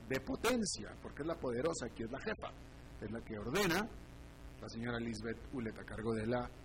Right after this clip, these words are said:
producción general de este programa. Bien, pues hay que decir que, pues, nadie le ha dicho a Wall Street,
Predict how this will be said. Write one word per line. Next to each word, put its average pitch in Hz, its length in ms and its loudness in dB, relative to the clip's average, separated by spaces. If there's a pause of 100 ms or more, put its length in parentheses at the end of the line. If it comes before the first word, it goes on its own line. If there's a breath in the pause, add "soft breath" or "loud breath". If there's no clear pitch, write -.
producción 120 340 -2
general 104 420 -2 (140)
de 98 140 -6
este 101 520 -6 (120)
programa. 107 360 -4 (920 loud breath)
Bien, 233 300 6
pues 208 240 6
hay 196 100 4
que 240 140 4
decir 202 520 6
que, 190 1080 6 (600)
pues, 127 160 -4
nadie 240 360 6
le 190 160 4
ha 208 100 4
dicho 196 600 0
a 117 100 2
Wall 139 280 6
Street, 135 420 2